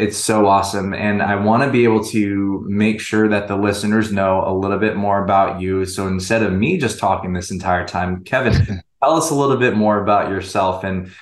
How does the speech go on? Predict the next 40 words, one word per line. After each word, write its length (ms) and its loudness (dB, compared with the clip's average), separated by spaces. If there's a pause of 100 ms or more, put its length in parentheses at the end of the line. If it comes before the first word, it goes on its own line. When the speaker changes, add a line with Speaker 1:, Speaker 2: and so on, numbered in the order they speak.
Speaker 1:
how 260 0
did 80 -4
you 240 2
become 480 0
an 220 -4
expert 500 -2
on 260 -2
hu-, 360 -2
human 580 -2
resistant, 720 -4
uh, 300 -6
sorry, 340 -6 (220)
how 180 0
did 140 0
you 80 0
become 280 2
a, 520 -2
an 160 0
expert 380 -2
on 200 -2
human 420 0
resilience? 840 -4 (320)
Speaker 2:
Right 240 2
on. 300 0
This 140 2
is 120 2
the 80 4
hardest 320 2
part, 220 2
actually, 340 -2
is 140 -4
talking 300 -2
about 180 -4
myself, 560 0
but, 240 -2
uh, 260 0
I'll 100 2
go 200 2
for 260 -2
it. 140 -2